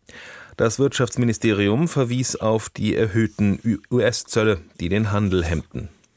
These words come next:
Der Präsident des Deutschen Instituts für Wirtschaftsforschung, Fratscher, hat ein verpflichtendes soziales Jahr für Rentner vorgeschlagen.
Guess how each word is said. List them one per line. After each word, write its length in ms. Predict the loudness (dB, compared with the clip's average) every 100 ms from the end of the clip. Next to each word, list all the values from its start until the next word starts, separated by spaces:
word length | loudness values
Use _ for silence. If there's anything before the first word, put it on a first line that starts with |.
| _ -20 -20 _ _ _ -20 -20 -20 -20 -20 -20 -20 -20 -20 _ -4
Der 140 | 0 2
Präsident 560 | 2 2 4 2 2
des 180 | 0 0
Deutschen 320 | 2 2 0
Instituts 640 | -2 -2 -2 0 -2 -2 -2
für 260 | 0 2
Wirtschaftsforschung, 960 | 0 0 0 -2 0 2 2 2 0 0
Fratscher, 600 | -2 -2 -2 0 0 0 0
hat 200 | -4 -2
ein 280 | 0 0 0
verpflichtendes 840 | -2 -2 -4 -4 -2 0 0 -2
soziales 600 | -4 -4 -2 0 -2 0
Jahr 260 | 0 0 0
für 240 | 0 0
Rentner 400 | 0 -2 -2 -2
vorgeschlagen. 720 | 0 -4 -2 -2 -2 -4 -8